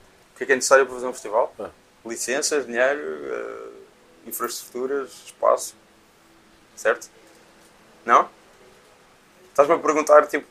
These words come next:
Speaker 1: porque sabes e queres saber se eu sei?
Speaker 2: Não, não, não é isso. Pergunto-me isso muitas vezes, mano. O que é que será tão difícil de fazer um festival, mano? Ter umas bandas lá em cima a tocar,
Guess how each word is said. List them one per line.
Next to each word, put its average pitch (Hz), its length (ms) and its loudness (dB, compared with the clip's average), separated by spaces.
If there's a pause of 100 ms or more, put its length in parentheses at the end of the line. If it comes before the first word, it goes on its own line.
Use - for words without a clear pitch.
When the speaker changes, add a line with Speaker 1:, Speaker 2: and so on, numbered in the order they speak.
Speaker 1:
porque - 260 -12
sabes - 680 6 (220)
e 117 80 -12
queres 127 280 -8
saber 127 240 -2
se - 100 -8
eu 123 60 -4
sei? 139 280 -2 (720)
Speaker 2:
Não, 180 300 10
não, 190 180 8
não 185 100 2
é 165 100 4
isso. - 320 -2 (1200)
Pergunto-me 165 380 -2
isso 156 180 0
muitas 139 320 -6
vezes, 131 280 -4
mano. 90 160 -18 (460)
O - 40 -20
que - 80 -14
é - 40 -10
que - 140 -8
será 139 220 2
tão 131 220 -4
difícil 110 520 -8
de - 80 -16
fazer 107 300 -10
um 104 80 -10
festival, 92 460 -8
mano? 78 160 -20 (800)
Ter 120 100 -4
umas 110 200 -8
bandas 107 380 -8
lá 98 100 -14
em 95 60 -18
cima 101 320 -6
a - 20 -14
tocar, 92 400 -8